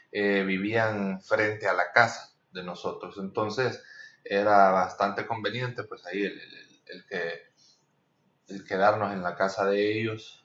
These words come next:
mientras mis papás, pues, trabajaban. Yo pasaba, eh, muchísimo tiempo con, con mi abuela materna, más que todo, que era...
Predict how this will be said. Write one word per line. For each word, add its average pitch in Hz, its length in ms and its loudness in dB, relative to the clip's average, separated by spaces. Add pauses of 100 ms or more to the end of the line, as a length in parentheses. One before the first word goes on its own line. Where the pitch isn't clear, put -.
mientras 101 420 -6
mis 98 140 -12
papás, 110 500 2
pues, - 320 -8
trabajaban. 90 540 4
Yo 90 100 -4
pasaba, 98 460 2 (420)
eh, 98 160 0
muchísimo 101 760 -4
tiempo 107 360 -6
con, 92 340 -6
con 92 180 -8
mi 90 60 0
abuela 104 280 6
materna, 92 520 0
más 80 160 -12
que - 120 -20
todo, 80 300 -4
que 90 160 -12
era... 107 320 4